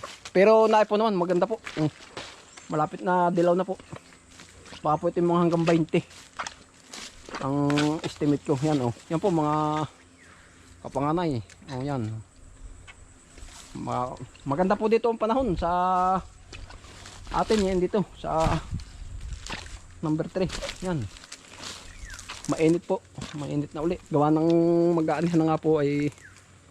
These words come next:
pag po ganitong buwang Marso na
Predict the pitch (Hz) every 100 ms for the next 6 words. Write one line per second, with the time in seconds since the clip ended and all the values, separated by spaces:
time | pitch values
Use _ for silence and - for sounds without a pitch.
0 | - - - - - - 147 151 151 151
1 | 160 156 156 156 156 151 156 156 156 156
2 | - 160 147